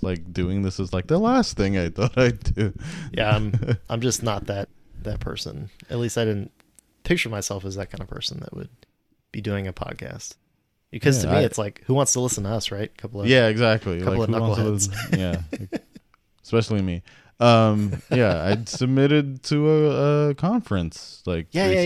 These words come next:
Speaker 1: recently,
Speaker 2: What,
Speaker 1: which
Speaker 2: uh,
Speaker 1: is pretty cool.
Speaker 2: what'd you
Speaker 1: Uh,
Speaker 2: submit,
Speaker 1: I
Speaker 2: and who did you submit it to?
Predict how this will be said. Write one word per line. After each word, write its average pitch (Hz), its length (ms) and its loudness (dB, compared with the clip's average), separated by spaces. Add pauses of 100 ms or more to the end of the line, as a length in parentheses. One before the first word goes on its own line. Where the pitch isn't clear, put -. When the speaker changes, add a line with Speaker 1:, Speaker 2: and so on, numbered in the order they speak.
(120)
Speaker 1:
recently, 123 160 4
Speaker 2:
What, - 100 4
Speaker 1:
which 95 140 2
Speaker 2:
uh, - 20 4
Speaker 1:
is 131 260 4
pretty 135 360 2
cool. 127 520 -2
Speaker 2:
what'd 127 240 0
you 107 60 6
Speaker 1:
Uh, 107 220 8
Speaker 2:
submit, 127 240 0 (100)
Speaker 1:
I - 100 -6
Speaker 2:
and 113 160 -4
who 117 120 0
did 117 160 0
you 110 80 -2
submit 107 260 -2
it - 80 -8
to? - 160 -12